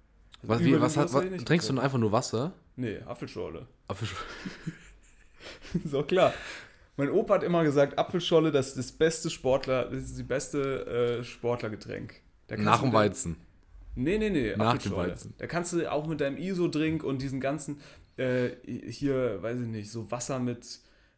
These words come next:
Speaker 2: Vitawelt, Vita, wie heißt es? Was?
Speaker 1: Vitawelt, das ist das, ja.
Speaker 2: Vitawelt, heißt es Vitawelt?
Speaker 1: Ja,
Speaker 2: Nee.
Speaker 1: ist, ähm,
Speaker 2: Weiß ich nicht. Kannst du zu Hause bleiben? Apfelschorle.
Speaker 1: Naja, das ist auch, also Zucker.
Speaker 2: Zucker und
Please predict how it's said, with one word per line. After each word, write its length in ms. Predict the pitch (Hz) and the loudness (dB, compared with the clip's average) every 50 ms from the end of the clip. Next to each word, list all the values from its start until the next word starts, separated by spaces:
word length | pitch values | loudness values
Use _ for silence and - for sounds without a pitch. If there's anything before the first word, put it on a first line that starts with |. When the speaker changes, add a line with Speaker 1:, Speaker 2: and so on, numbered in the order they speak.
| _ - | _ -6
Speaker 2:
Vitawelt, 800 | 131 147 139 139 131 117 123 123 123 123 123 123 - - - - | -4 -2 0 0 0 2 2 2 2 2 0 -2 -6 -12 -12 -10
Vita, 640 | 123 135 - 139 131 127 120 120 120 117 - - - - | -8 -6 -4 -2 -2 0 0 0 0 -2 -4 -8 -12 -14
wie 180 | - 113 123 123 | -12 -10 -10 -10
heißt 180 | 131 131 - 139 | -10 -10 -10 -12
es? 300 | 131 - - - - 113 | -12 -12 -14 -16 -12 -12
Was? 400 | 110 117 - - - 90 87 85 | -10 -10 -12 -12 -12 -12 -8 -4
Speaker 1:
Vitawelt, 640 | 95 127 117 - 104 87 80 82 85 - - - - - | -4 -4 -2 -2 -2 -2 -2 -2 -2 -2 -4 -6 -10 -12
das 220 | - 95 90 - - | -10 -10 -8 -6 -6
ist 0 | |
das, 300 | 101 90 - - - - 90 | -6 -8 -8 -10 -12 -8 -6
ja. 220 | 87 85 85 85 85 - _ _ _ _ - - | -4 -4 -4 -6 -8 -12 _ _ _ _ -18 -14
Speaker 2:
Vitawelt, 520 | 123 120 - 147 143 127 120 131 - 123 123 | -12 -12 -10 -10 -10 -10 -10 -10 -12 -12 -12
heißt 200 | 123 120 - - | -12 -12 -12 -10
es 60 | 127 | -10
Vitawelt? 600 | 127 139 135 147 139 139 143 147 151 147 - - _ _ _ _ _ _ _ _ _ _ - - - | -10 -10 -10 -12 -12 -10 -10 -10 -10 -12 -14 -20 _ _ _ _ _ _ _ _ _ _ -20 -16 -14
Speaker 1:
Ja, 120 | - - - | -14 -12 -12
Speaker 2:
Nee. 80 | - - | -10 -10
Speaker 1:
ist, 140 | 104 - - - - - - - - - - | -10 -12 -14 -16 -18 -18 -18 -18 -16 -8 -2
ähm, 360 | 101 107 110 110 110 107 98 - _ _ - | 2 2 4 4 2 0 -2 -6 _ _ -16
Speaker 2:
Weiß 180 | - 120 127 123 | -14 -12 -10 -8
ich 60 | 127 | -8
nicht. 320 | 131 135 139 - - - | -8 -8 -10 -12 -16 -16
Kannst 220 | - 127 127 - 135 | -14 -14 -12 -12 -12
du 40 | |
zu 140 | - - 143 147 | -12 -12 -8 -6
Hause 220 | 151 190 147 117 | -4 -4 -4 -4
bleiben? 220 | 117 104 101 104 | -6 -8 -10 -10
Apfelschorle. 720 | - - - - - 170 - - - 90 87 90 - - - - 98 85 | -12 -12 -10 -8 -6 -6 -6 -8 -10 -12 -10 -10 -12 -12 -12 -14 -14 -12
Speaker 1:
Naja, 280 | 90 90 90 95 107 107 90 69 | -10 -6 -2 0 0 0 0 -2
das 160 | 87 90 - | -6 -10 -10
ist 140 | - - - | -12 -12 -12
auch, 200 | - 62 85 87 | -12 -12 -12 -10
also 260 | - 101 90 87 85 82 - - | -8 -8 -6 -6 -8 -10 -10 -12
Zucker. 440 | - - - - 90 78 71 - - - _ _ _ _ | -12 -10 -8 -6 -6 -6 -6 -8 -12 -18 _ _ _ _
Speaker 2:
Zucker 680 | - - - 131 123 - - 151 160 170 196 - - - | -14 -8 -4 -4 -4 -2 -2 -2 -2 -2 -2 -4 -8 -4
und 380 | - 139 139 135 127 127 - | -2 0 0 0 -2 -4 -6